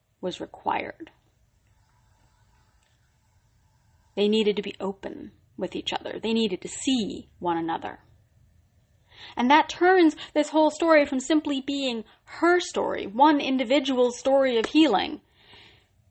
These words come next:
into a reminder that God will not be contained within our human restrictions, because this is not just a story about this one particular woman, but it is a mirror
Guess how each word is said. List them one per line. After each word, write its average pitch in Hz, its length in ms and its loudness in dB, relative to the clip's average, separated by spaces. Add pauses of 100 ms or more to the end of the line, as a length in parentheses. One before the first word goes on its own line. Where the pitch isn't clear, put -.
(400)
into 262 220 0
a 269 80 6
reminder 269 540 4
that 240 160 -4
God 262 320 4
will 285 160 4
not 262 240 0
be 254 140 -8
contained 294 720 2
within 247 280 -2
our 247 140 2
human 226 380 -4
restrictions, - 720 -8
because 254 260 -6
this 294 180 -2
is 294 120 2
not 349 260 4 (180)
just 453 360 2
a 277 40 -6
story 339 380 0
about 311 320 2
this 330 220 -4
one 330 260 2
particular 302 500 -2
woman, 254 360 0 (240)
but 294 100 0
it 302 120 2
is 294 120 -2
a 269 60 2
mirror 254 580 2